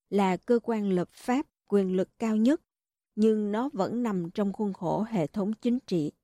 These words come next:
đảng lãnh đạo toàn diện. Các đại biểu Quốc hội là một phần của hệ thống, buộc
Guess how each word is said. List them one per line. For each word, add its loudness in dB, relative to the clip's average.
đảng -2
lãnh 0
đạo -2
toàn -4
diện. -2
Các 0
đại 0
biểu 4
Quốc -2
hội -4
là -2
một -4
phần -4
của -4
hệ -2
thống, 0
buộc 2